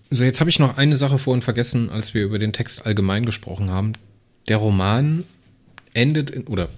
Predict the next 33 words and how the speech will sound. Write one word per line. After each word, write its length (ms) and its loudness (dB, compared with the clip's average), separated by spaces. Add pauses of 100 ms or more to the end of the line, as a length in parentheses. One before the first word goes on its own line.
(320)
hat 200 -2
seinen 320 0
Klimax 600 -2
in 120 -8
einer 200 -8
Art 180 -10
und 140 -4
Weise, 220 2
die 120 -4
ich 60 0
sehr, 160 0
sehr 140 2
schön 300 -2
finde, 340 -2 (720)
nämlich 300 0
in 100 -2
diesen 220 -2
Schlaglichtern 720 -2
des 160 -6
Untergangs, 760 -8 (680)
wo 140 2
immer 320 0
in 200 0
kleinen 600 -2 (300)
Textstellen 580 -2
erzählt 480 -2
wird, 240 -4 (1080)
halt 260 0
teilweise 380 4
chronologisch 600 2
und 240 -2
überlappend, 680 0 (140)
aber 460 0